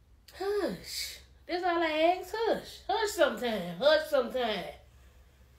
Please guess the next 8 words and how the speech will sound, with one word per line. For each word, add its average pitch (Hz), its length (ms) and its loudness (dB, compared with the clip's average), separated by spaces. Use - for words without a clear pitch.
That's 254 180 4
my 247 180 0
equivalent 240 420 -4
to 254 80 4
tell 233 80 0
y'all 202 200 -4
to 185 60 -6
hush. 226 520 -4